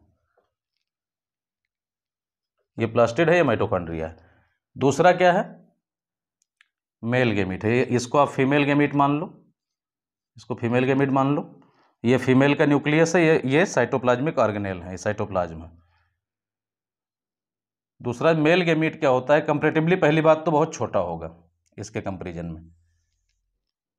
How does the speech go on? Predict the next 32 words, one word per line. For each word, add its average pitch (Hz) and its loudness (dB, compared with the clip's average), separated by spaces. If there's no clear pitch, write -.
और 127 2
न्यूक्लियस 131 2
ज़्यादा 127 4
होगा, 156 2
साइटोप्लाज्म 135 -2
कम 98 -4
होगा 80 -14
ये 104 -14
साइटोप्लाज्म 82 -10
है। 87 -20
तो - -2
आप 147 2
देख 165 2
पा 165 4
रहे 165 2
हो 170 -2
ये 160 -4
मेल 120 -2
गैमीट 139 -6
है, 185 -6
ये 170 -6
फीमेल 110 -8
गैमीट 117 -8
है। - -8
इसमें 190 0
क्या 156 4
है, 170 0
ज़्यादा 139 2
एरिया 143 -2
न्यूक्लियस 139 -6
कम-, 135 -12
अ, 120 -4